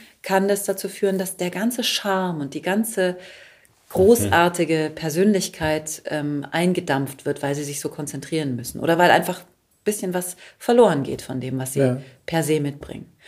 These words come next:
Speaker 1: Das heißt, man muss da immer gucken und natürlich muss ich mich mit dem Sender, äh, mit den Verantwortlichen da auseinandersetzen, was die sich wünschen, wie weit die gehen wollen und dann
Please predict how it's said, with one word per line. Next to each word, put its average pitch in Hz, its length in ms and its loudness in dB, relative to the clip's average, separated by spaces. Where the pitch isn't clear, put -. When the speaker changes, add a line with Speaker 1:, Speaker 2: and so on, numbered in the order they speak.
Speaker 1:
Das 170 180 2
heißt, 180 320 6
man 185 160 4
muss 220 140 6
da 185 100 6
immer 160 160 4
gucken 233 280 4
und 165 140 -2
natürlich 160 320 0
muss 165 160 -4
ich 143 120 -10
mich 147 180 -8
mit 135 120 -6
dem 123 120 -6
Sender, 208 520 4
äh, 180 200 2
mit 165 280 -4
den 143 260 0
Verantwortlichen 175 640 -2
da 160 140 0
auseinandersetzen, 151 680 -4
was 123 140 -6
die 143 140 -4
sich - 280 -12
wünschen, 302 500 6
wie 170 140 2
weit 156 200 2
die - 60 -10
gehen 226 340 6
wollen 226 520 2
und 151 260 -8
dann 147 360 -4